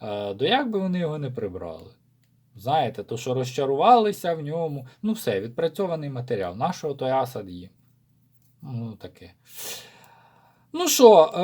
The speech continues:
е, зміна циклу, все, втрата у них ось о сфери впливу. І думають, що тепер з цим робити. В, в, в, до речі, якісь кадрові зміни підуть.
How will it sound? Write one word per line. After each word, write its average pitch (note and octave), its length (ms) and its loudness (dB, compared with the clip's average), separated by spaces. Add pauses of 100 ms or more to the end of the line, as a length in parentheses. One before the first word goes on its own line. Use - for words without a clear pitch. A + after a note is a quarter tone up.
(420)
е, F#3+ 40 2
зміна D4 440 -2
циклу, C#4 440 -2
все, G#3+ 280 4
втрата F#3+ 540 2
у E3+ 100 -2
них F3 280 -2
ось D#3 220 -2
о D#3 140 2
сфери C#3 440 2
впливу. A3 1120 0
І A3 580 0
думають, F3+ 520 -2
що E3+ 140 -4
тепер D3+ 300 -2
з B2+ 80 -10
цим A#2 180 -2
робити. F2+ 480 -8 (1300)
В, B2 220 -12
в, C#3 440 -6
в, C#3+ 60 -2
до D3+ 120 2
речі, F3 260 0
якісь D#3 280 -4
кадрові B2+ 520 4
зміни A#2 420 -4
підуть. G#3 480 -4